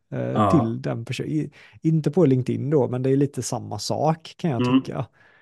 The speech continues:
Speaker 1: Vad, vad är
Speaker 2: Ja,
Speaker 1: din
Speaker 2: visst.
Speaker 1: rekommendation där till, till mig?
Speaker 2: Ehm, ja, alltså, det är ju sånt här som, som du också är, är väldigt, eh, duktig på. Att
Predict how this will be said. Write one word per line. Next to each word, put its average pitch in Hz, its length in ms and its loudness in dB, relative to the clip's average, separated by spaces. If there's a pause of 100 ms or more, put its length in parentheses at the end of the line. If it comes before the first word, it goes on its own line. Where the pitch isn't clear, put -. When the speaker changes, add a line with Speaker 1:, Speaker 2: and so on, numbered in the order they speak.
(320)
Speaker 1:
Vad, 151 260 0
vad 170 160 4
är 123 120 6
Speaker 2:
Ja, - 20 8
Speaker 1:
din 113 320 0
Speaker 2:
visst. - 20 -4
Speaker 1:
rekommendation 147 840 0
där 123 360 -4 (100)
till, 113 400 -2 (300)
till 117 200 2
mig? 127 400 0 (1700)
Speaker 2:
Ehm, 113 1300 2 (540)
ja, 143 260 4
alltså, 135 320 0 (1600)
det 127 140 -2
är 113 40 4
ju 131 100 4
sånt 156 200 0
här 127 80 0
som, 120 200 -4
som 117 200 -2
du 113 180 4
också 113 360 0
är, 127 200 2
är 120 100 -6
väldigt, 107 420 -6
eh, 104 60 -2
duktig 107 520 -6
på. 98 120 -2
Att 101 220 -10